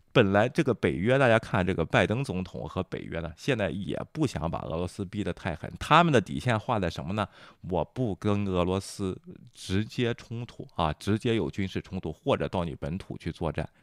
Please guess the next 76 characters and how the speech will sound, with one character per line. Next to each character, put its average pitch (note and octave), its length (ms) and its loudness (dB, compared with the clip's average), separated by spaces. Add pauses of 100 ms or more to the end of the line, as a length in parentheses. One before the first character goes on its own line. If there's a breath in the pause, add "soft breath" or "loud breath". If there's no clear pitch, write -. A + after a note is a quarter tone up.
绝 E2+ 160 -4
对 G2+ 100 0
不 F2+ 140 -4
会 F2 180 -2
的。 - 200 -8
因 A#2+ 160 -2
为 G2 160 2
这 D3+ 120 4
样 G2 160 6
呢， E2 140 0 (240 loud breath)
会 B2 240 4
激 C3 260 -2
发 A#2+ 260 2
俄 G2+ 160 2
罗 A#2+ 120 2
斯 - 140 -8
内 B2 240 0
部 G2+ 120 -2
的 E2+ 120 2
民 D#2 200 -4
族 G#2+ 200 -4
主 A#1+ 180 -10
义， A#1+ 180 -12 (140)
本 E2 140 0
来 E2+ 100 2
民 G#2+ 160 0
族 G#2+ 100 0
主 D#2 160 -4
义 D2 60 -2
又 E2+ 140 0
很 - 180 -12
严 C2+ 220 -6
重， F2+ 120 -4 (200 soft breath)
一 A2+ 160 0
这 D3+ 100 2
样 A2 160 4
你 F#2 60 0
要 G2 160 4
说 A2+ 200 0 (140)
成 - 160 -6
了 A2+ 80 -2
你 F2+ 240 -6
侵 B2+ 180 -4
略 A#2 160 0
他 - 220 -6 (120)
啊， F#2 120 2
或 A2 160 0
者 G2+ 80 0
你 G2 140 0
跟 F#2 120 -2
他 A#2 120 0
直 - 100 -12
接 F2+ 140 0
打 - 180 -4
仗 E2+ 140 2
了， - 80 -6 (260 loud breath)
这 B2 140 4
就 F#2+ 100 6
会 G2+ 160 4
变 F#2+ 240 2
成 F2 200 -4
了 F2 120 0 (240 loud breath)
全 G2+ 340 2
民 F2+ 220 0
支 F#2 160 -4
持 - 160 -8
普 - 180 -8
京， E2 260 -6
反 D2 280 -6
而 F2+ 100 -4
让 A2 160 0
他 F#2+ 120 -8
的 F2+ 100 -2
地 F2+ 200 -2
位 D#2+ 160 2
呢， D2+ 120 -4